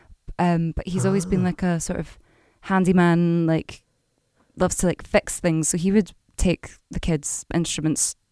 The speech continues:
Speaker 1: home from school if they weren't working, and he'd, he'd, like, repair them and things like that. So I always remember the hallway was always lined with, like, brass instruments,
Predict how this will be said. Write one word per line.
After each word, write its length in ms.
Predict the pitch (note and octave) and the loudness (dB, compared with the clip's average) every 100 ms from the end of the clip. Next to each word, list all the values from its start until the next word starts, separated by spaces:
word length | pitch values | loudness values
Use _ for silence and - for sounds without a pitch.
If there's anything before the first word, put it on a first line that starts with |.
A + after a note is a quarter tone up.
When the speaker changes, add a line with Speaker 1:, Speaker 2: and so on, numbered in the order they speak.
| - | -14
Speaker 1:
home 320 | - F3+ F#3 F3 | 0 2 2 0
from 200 | - E3 | -2 -2
school 360 | - F#3+ F3 | 2 4 4
if 100 | D3 | 4
they 120 | F3 | 2
weren't 200 | E3+ E3 | 4 4
working, 340 | D#3 E3+ F3+ D#3+ | 4 2 2 0
and 120 | D3+ | -2
he'd, 300 | D#3 D#3+ - - - _ _ _ _ - | -2 -4 -6 -16 -20 _ _ _ _ -6
he'd, 240 | E3+ - | -2 0
like, 200 | E3 - | 0 2
repair 380 | E3+ - E3 E3+ | 2 4 4 2
them 120 | F3 | 2
and 160 | E3+ D#3+ | 0 0
things 220 | E3 D#3+ | 0 0
like 100 | - | 0
that. 140 | D#3 | 0
So 120 | - F3 | 2 4
I 80 | |
always 240 | F3 F3 - | 4 2 0
remember 200 | F#3+ D#3+ | 0 0
the 60 | |
hallway 420 | D#3+ E3 F3 F3+ E3 | 2 2 2 0 -2
was 140 | D3+ | -4
always 380 | - D3+ D3+ - | -2 0 0 -2
lined 380 | D3+ D3 D#3 D#3 | -2 0 -2 -2
with, 280 | D3 - - | -6 -8 -8
like, 220 | E3+ - | -8 -2
brass 280 | - C#3+ D3+ | 0 0 -2
instruments, 680 | E3+ D#3+ D#3 D#3 D3 - | -6 -6 -4 -2 -2 -6